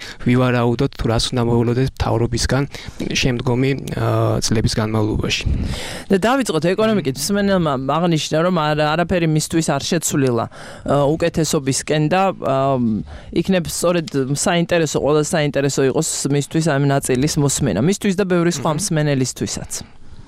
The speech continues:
Speaker 1: აა, ნუ, ზოგადად ეკონომიკის სფერო,
Speaker 2: მმ.
Speaker 1: ჩვენი კვლევის
Speaker 2: ვრცელი და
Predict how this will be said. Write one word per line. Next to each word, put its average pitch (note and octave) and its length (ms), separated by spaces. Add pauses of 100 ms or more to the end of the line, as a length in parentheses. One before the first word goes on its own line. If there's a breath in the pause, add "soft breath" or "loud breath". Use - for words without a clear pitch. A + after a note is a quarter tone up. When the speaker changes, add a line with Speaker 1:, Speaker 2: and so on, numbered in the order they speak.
(1300 loud breath)
Speaker 1:
აა, B2+ 360
ნუ, E3 80
ზოგადად E3 400
ეკონომიკის D#3 640
სფერო, C#3 480
Speaker 2:
მმ. A2 380
Speaker 1:
ჩვენი B2+ 380
კვლევის F3+ 500
Speaker 2:
ვრცელი A#3 480
და F#3 160